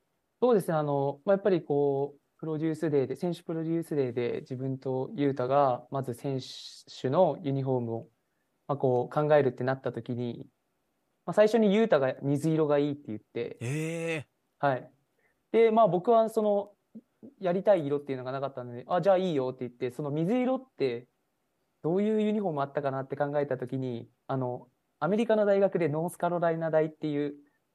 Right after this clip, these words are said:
Speaker 1: 大学があって、
Speaker 2: はい。
Speaker 1: ちょっとノースカロライナ大をイメージしたユニフォームをちょっとお願いしたいですっていう風に言って、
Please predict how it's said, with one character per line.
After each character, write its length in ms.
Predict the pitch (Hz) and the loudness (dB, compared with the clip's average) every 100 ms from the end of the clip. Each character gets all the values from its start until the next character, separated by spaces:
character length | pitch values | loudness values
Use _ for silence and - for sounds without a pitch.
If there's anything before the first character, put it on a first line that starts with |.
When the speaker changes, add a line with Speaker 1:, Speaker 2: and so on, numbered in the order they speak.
| _ _ _ - | _ _ _ 0
Speaker 1:
大 140 | 151 | 2
学 180 | 156 151 | 2 0
が 80 | 147 | -2
あ 20 | |
っ 100 | 143 | -2
て、 340 | - - - - | -10 -18 -18 -12
Speaker 2:
は 220 | 113 123 | -4 -2
い。 60 | - _ _ _ | -4 _ _ _
Speaker 1:
ち 40 | 202 | -4
ょ 20 | |
っ 80 | - | -2
と 240 | 139 - _ _ - | -4 -6 _ _ -10
ノ 140 | 156 | -10
ー 20 | |
ス 80 | 156 | -10
カ 140 | - 170 | -4 0
ロ 120 | 170 | 2
ラ 140 | 160 | 2
イ 80 | 160 | 0
ナ 140 | 165 | 0
大 180 | 156 160 | 2 4
を 100 | 196 | 4
イ 100 | 190 | 4
メ 160 | 185 175 | 2 0
ー 20 | |
ジ 100 | 135 | -2
し 60 | - | -6
た 80 | |
ユ 100 | 135 | -6
ニ 80 | 143 | -4
フ 80 | 139 | -4
ォ 120 | 135 | -6
ー 0 | |
ム 160 | 123 123 | -8 -8
を 60 | |
ち 100 | 123 | -6
ょ 20 | 139 | -6
っ 20 | |
と 200 | - 123 | -4 -6
お 200 | - 143 | -6 -6
願 180 | 135 135 | -2 -2
い 60 | |
し 60 | 131 | -2
た 100 | 147 | -2
い 60 | |
で 140 | 139 208 | 2 2
す 80 | - | 0
っ 60 | |
て 100 | - | -6
い 100 | 131 | -4
う 40 | 131 | -4
風 120 | 135 | -6
に 180 | 123 127 _ _ _ | -8 -18 _ _ _
言 80 | 135 | -14
っ 20 | |
て、 400 | - 277 269 - | -8 -4 -4 -6